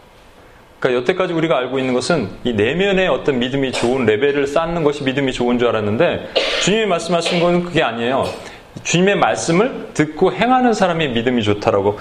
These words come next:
다르게 말씀하신 거예요. 제가 한 가지만 더 소개를 합니다. <clears throat> 그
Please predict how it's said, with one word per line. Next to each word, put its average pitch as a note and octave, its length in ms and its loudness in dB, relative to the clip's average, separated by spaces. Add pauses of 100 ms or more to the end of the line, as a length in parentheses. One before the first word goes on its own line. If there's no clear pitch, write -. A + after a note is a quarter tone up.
(140)
다르게 C#3 360 -2
말씀하신 A2 600 -2
거예요. - 200 -6 (2000)
제가 B2+ 360 0
한 D3+ 160 -4
가지만 E3+ 340 -4
더 A#2 120 -2
소개를 C#3+ 300 -2
합니다. F#2 480 -4 (600)
<clears throat> - 580 -20
그 A2+ 560 -2